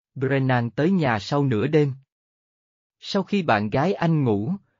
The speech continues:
anh gọi cho Richie Kohler. "Lần này, anh không chơi trò đố vui giọng ý nữa.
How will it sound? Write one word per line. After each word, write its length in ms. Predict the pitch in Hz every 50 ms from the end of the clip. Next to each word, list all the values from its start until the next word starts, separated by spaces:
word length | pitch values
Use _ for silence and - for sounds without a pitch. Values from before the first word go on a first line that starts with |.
| _ -
anh 180 | - 185 180 156
gọi 240 | 131 110 98 98
cho 200 | 101 - 151 139 135 139
Richie 400 | 147 143 135 135 - 151 139 135 135
Kohler. 360 | - 147 139 131 131 131 131 127 135 - _ _ _ _ _ _ _ _ _ _ _ _ _ _ _ _ _ _ -
"Lần 300 | - 120 117 110 117 120
này, 200 | 117 110 110 101 _ _ _ _ _ -
anh 160 | - 147 139
không 260 | 131 - 175 165 165
chơi 220 | 156 - 185 170 160
trò 220 | - - 120 110
đố 220 | 104 110 117 147 180
vui 260 | 170 180 185 170 147
giọng 280 | 120 120 98 92 95 98
ý 160 | - 135 160
nữa. 420 | 190 180 123 104 95 101 143 190